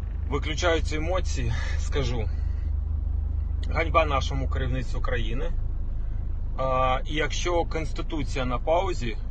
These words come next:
любі друзі, то Конституція на паузі для всіх. І для президента теж.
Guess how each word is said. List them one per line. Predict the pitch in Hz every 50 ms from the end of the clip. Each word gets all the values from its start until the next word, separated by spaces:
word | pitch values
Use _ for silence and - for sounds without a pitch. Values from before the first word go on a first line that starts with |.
| - - -
любі | 123 131 117 110 110
друзі, | - 110 117 107 104 - - - - - - - - - - - - - - - - - - -
то | 143 131
Конституція | 139 139 135 - - 139 127 123 170 208 - - 170 151 135
на | 131 127
паузі | 123 - 147 147 147 156 151 147 - 139 143 143 139 - - - - - -
для | - 131 143
всіх. | 143 - - - - - - - - - - - - - - - - -
І | 113
для | 107 143 -
президента | - - 117 107 - 110 127 131 - - -
теж. | - - - - - -